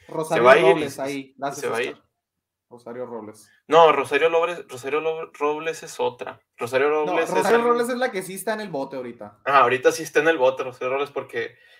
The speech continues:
Speaker 1: est-, estuvo en contra del presidente y el Bester Gordillo, el, ese es el nombre completo, el Bester Gordillo.
Speaker 2: Sí, el Bester Gordillo, muchas gracias. Y así con estos camaradas, pero pues vamos a ver,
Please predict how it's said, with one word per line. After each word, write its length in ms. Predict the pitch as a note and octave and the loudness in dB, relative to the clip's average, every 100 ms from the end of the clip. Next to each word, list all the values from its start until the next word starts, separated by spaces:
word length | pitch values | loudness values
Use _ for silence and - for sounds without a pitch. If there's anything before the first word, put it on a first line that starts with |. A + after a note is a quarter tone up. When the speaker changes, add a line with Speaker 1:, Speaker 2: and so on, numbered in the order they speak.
| _ | _
Speaker 1:
est-, 360 | B2+ B2 _ - | -4 -4 _ -10
estuvo 260 | B2 B2 | -8 -4
en 100 | C#3 | -6
contra 340 | C#3 C#3 C#3 D3+ | -4 -8 -4 -4
del 120 | C#3 | -4
presidente 680 | C3 B2 A2 G#2+ A#2 - A#2 | -8 -8 -6 -6 -6 -8 -8
y 260 | A#2+ A#2 - | -8 -12 -2
el 100 | - | 6
Bester 300 | C#3+ - D#3 | 6 8 6
Gordillo, 480 | E3 D#3+ D#3 D3+ C3+ | 8 6 2 -2 -2
el, 140 | B2+ A#2 | -2 0
ese 140 | B2 | 2
es 100 | B2 | 0
el 80 | C3 | 0
nombre 200 | C3 C3 | -2 -6
completo, 400 | - A#2+ - - - | -10 -10 -10 -10 -8
el 100 | A#2+ | -6
Bester 240 | A2+ - A#2 | -4 -4 -2
Gordillo. 340 | C3 A2 A#2 | -2 -2 -8
Speaker 2:
Sí, 40 | C3+ | -12
el 100 | C3 | -14
Bester 300 | B2+ C#3 C3 | -12 -12 -12
Gordillo, 320 | C#3 B2 A#2 | -12 -12 -14
muchas 300 | B2 B2 C3 | -14 -18 -16
gracias. 680 | A#2 G#2 - _ _ _ _ _ _ _ _ _ _ - _ _ - | -16 -16 -18 _ _ _ _ _ _ _ _ _ _ -20 _ _ -12
Y 80 | |
así 240 | D3 C#3+ D#3+ | -12 -12 -12
con 180 | F#3 F#3+ | -10 -10
estos 260 | G3 G#3 | -12 -12
camaradas, 360 | G#3 E3 E3 E3+ | -8 -6 -6 -6
pero 180 | G3+ G#3+ | -8 -10
pues 140 | A3 G3 | -10 -6
vamos 300 | A3+ B3 A#3+ | -6 -4 -4
a 80 | F#3+ | -2
ver, 260 | A3 G#3+ | -4 -6